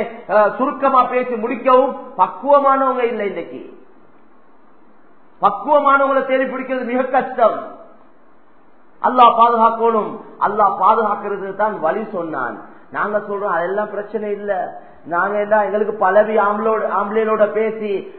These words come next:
நான் என்ன, அஹ், நல்ல ஆம்பளையோட டீல் பண்ணிருக்கிறேன், இவக்கு தைரியமாம், இவ என்னமோ பெரிய, ஓ, சில உம்மா வாப்பமார், அறிவு கெட்ட உம்மா வாப்பமார், அவங்க சொல்றாங்க, "எங்கட, எங்கட மகள் சரியான ஃபார்வர்ட், எங்கட மகள் வேண்டிய ஆம்பளையோட பேசுவா,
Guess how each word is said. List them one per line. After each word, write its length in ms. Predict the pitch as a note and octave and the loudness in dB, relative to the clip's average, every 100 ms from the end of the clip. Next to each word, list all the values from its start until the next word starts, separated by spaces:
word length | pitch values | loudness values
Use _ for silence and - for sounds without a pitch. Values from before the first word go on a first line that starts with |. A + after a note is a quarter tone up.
| - | -4
நான் 220 | F3 G#3+ | 0 2
என்ன, 200 | G#3+ A3 | 2 4
அஹ், 360 | A3 G3+ G#3 F#3+ | 6 6 4 2
நல்ல 460 | F#3+ G#3+ A3 G#3 - - | -2 2 4 2 -2 2
ஆம்பளையோட 640 | G3 A3 A3+ A3+ A3 A3 | 4 4 2 2 0 -2
டீல் 260 | A3 A#3 A3 | -2 -2 2
பண்ணிருக்கிறேன், 840 | G#3+ A3 G#3 A3 A3 G3+ - - | 2 0 -4 -2 0 0 -6 -10
இவக்கு 320 | F3+ A3+ A3+ G3+ | -2 2 2 4
தைரியமாம், 720 | G3+ B3 A#3+ A#3 A3 G3+ - - | 2 2 0 2 4 2 0 -8
இவ 140 | F3 G#3+ | -2 0
என்னமோ 340 | G#3+ A3+ A#3+ | 0 0 0
பெரிய, 600 | A#3 G#3+ A#3+ B3 A3+ - - | 0 -2 2 4 4 0 -2
ஓ, 140 | F3 G3+ | 0 2
சில 280 | G#3 A3+ A3+ | 4 6 6
உம்மா 200 | G#3 B3 | 4 4
வாப்பமார், 760 | B3+ A#3+ B3 A#3+ A#3+ G#3 - - | 4 4 2 4 4 4 -2 -2
அறிவு 440 | E3 G3 A#3+ A#3 - | 0 0 -2 -4 -4
கெட்ட 380 | A3 A3 - | -6 -2 0
உம்மா 280 | B3 A#3 A#3 | 2 2 2
வாப்பமார், 600 | A#3 A3+ A#3 A3+ A3+ G#3+ - - | 6 6 6 4 6 4 0 -2
அவங்க 240 | - A#3 | 0 2
சொல்றாங்க, 320 | A#3+ A3+ A3 A#3 | 0 0 2 2
"எங்கட, 480 | G#3 A#3 B3 A3 - - | 0 2 4 4 0 -8
எங்கட 300 | F3 A#3+ A#3 | -2 4 4
மகள் 300 | G#3 A#3+ B3+ | 4 2 2
சரியான 400 | A#3 G#3+ B3 C4+ | 2 4 4 4
ஃபார்வர்ட், 580 | A#3+ A3+ C4 C4+ C4 - - - | 0 2 2 4 2 0 -8 -8
எங்கட 280 | F#3 B3 A3+ | 0 4 4
மகள் 300 | G#3+ C4+ B3 | 4 2 2
வேண்டிய 400 | G#3+ B3+ C4+ B3+ | 2 2 4 4
ஆம்பளையோட 540 | A3+ C4 C4+ C#4 C4+ | 4 6 8 8 6
பேசுவா, 680 | B3 C4+ C#4 C#4 C#4 A#3 | 8 8 8 6 6 6